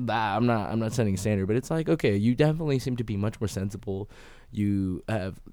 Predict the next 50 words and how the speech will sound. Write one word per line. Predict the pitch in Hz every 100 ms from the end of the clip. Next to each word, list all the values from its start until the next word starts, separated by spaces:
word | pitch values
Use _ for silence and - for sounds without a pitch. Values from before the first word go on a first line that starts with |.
| -
t-, | -
paid | - 131 113
attention | 120 110 107
to | 98 90
the | 87
shit | - 110 -
that | 98
you | 90
went | 90 85
through | 90 90
growing | 90 87 120
up, | 107 85 82
and | - 85 85
you've | 80
assessed | 90 - - - -
yourself, | 113 120 95 87 - -
and | 92
you're | 85 82
trying | 85 151 160
to, | 156
like, | 160 151
figure | - 135 139
yourself | 131 113 110
out, | 104 101
and | 87 104
you're | 107
doing | 101 131 120
a |
good | 104 101
job | 104 95
at | 98 95
it | 95 90
so | - 98
far. | 90 92 85 - - - -
And | 117
they're | 123
talking | 120 117
about | 117 120
it, | 92
and | 104
they're | 80
like, | 62 -
"Dude, | 76
the | -
shit, | - - - 127 190 - - - - - - -
the | 98 87
shit | - - - 247 -
that | - 330
I | 117 123
thought | 160 - 85 98 127